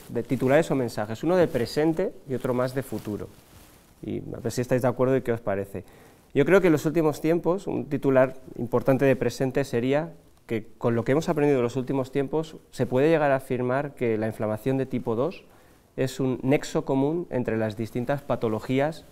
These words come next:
que vosotros veis en vuestra clínica, en vuestra clínica diaria. Y además hay algo también muy importante que hemos aprendido en estos últimos tiempos, y es que esa inflamación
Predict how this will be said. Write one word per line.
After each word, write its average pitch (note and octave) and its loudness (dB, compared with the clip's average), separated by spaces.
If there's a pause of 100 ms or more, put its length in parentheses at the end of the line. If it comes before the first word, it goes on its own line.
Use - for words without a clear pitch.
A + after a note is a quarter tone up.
(280)
que A#2+ -2
vosotros A#2 -4
veis A#2+ -2
en G2+ -4
vuestra G#2 -8
clínica, G2+ -4 (460)
en G#2+ -8
vuestra A2 -4
clínica G#2 -4
diaria. F#2 -4 (840)
Y C3 2
además C3+ 4
hay G3+ 4
algo F#3+ 6
también E3 4
muy D#3+ 4
importante D#3+ 0
que D#3 0
hemos C#3+ 2
aprendido C#3+ 2
en C3+ 2
estos B2+ -4
últimos A#2 -2
tiempos, C#3 -2
y A#2 -4
es A#2+ -6
que - -4
esa B2+ -2
inflamación C#3 0